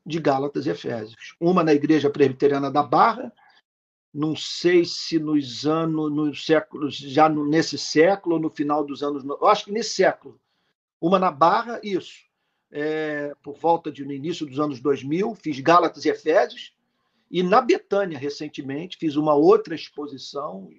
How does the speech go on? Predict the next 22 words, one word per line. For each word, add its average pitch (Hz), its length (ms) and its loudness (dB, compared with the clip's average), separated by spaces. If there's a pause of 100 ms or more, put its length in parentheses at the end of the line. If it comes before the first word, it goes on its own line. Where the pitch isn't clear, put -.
(120)
que 165 240 -2
essa, 190 340 4
inclusive, 165 500 -8
está - 220 -10
à 165 40 -6
disposição 151 720 -8
de 160 120 -12
todos 170 600 -6 (540)
numa 160 260 -2
plataforma 156 960 0
que 147 280 -2
é, 143 180 -2
está 139 240 -10
sendo 139 720 -8
oferecida 147 880 -4 (500)
ao, 131 380 -8
ao 131 240 -8
grande 143 280 -2
público 170 500 2
pela 151 640 2
Faculdade 139 460 -2
Teológica 131 680 -2